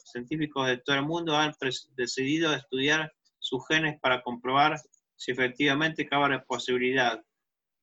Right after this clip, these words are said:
Lo que han descubierto que una máquina de contagio tan perfecta muy lejos del alcance de la creación artificial.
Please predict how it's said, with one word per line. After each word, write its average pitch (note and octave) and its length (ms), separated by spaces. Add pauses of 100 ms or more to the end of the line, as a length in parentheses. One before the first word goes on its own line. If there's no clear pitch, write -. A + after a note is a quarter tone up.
Lo A#2+ 120
que C#3+ 80
han D3+ 100
descubierto D3 580
que C#3 200
una C#3 300
máquina D3 440
de C3 140
contagio C3+ 540
tan C3 180
perfecta D3 460
muy C3+ 180
lejos D#3 240
del C3+ 100
alcance C#3+ 340
de C3 160
la B2 140
creación B2 340
artificial. B2 720